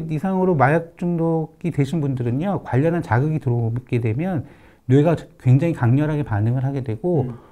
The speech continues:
Speaker 1: 그것만 가지고도 사실은 재발할 수 있는
Speaker 2: 위험성들이.
Speaker 1: 위험성이 되는 거거든요.
Speaker 2: 음, 음.
Speaker 1: 근데 그런 것들은 충분히
Speaker 2: 음.
Speaker 1: 언론에 신경 써서 보도할 만한 부분이라는 거죠. 근데
Speaker 2: 음.
Speaker 1: 항상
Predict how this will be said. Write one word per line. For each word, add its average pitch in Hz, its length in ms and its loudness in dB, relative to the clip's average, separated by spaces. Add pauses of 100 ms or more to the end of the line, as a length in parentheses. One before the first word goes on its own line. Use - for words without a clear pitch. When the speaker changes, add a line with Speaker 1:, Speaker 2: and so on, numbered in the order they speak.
(100)
Speaker 1:
그것만 214 460 4
가지고도 135 460 -2
사실은 127 440 -4
재발할 143 400 0
수 135 240 -8
있는 117 460 -2
Speaker 2:
위험성들이. 127 420 0
Speaker 1:
위험성이 147 400 6
되는 113 220 4
거거든요. 131 500 -2
Speaker 2:
음, - 60 -4
음. 120 100 -8
Speaker 1:
근데 156 260 -4 (460)
그런 226 160 2
것들은 233 240 0
충분히 220 760 0
Speaker 2:
음. 127 60 -2
Speaker 1:
언론에 185 380 -2
신경 277 300 0
써서 262 240 -8
보도할 180 360 -2
만한 175 240 -4
부분이라는 135 540 -4
거죠. 101 160 -8
근데 139 300 -2
Speaker 2:
음. 147 40 -2
Speaker 1:
항상 208 360 -4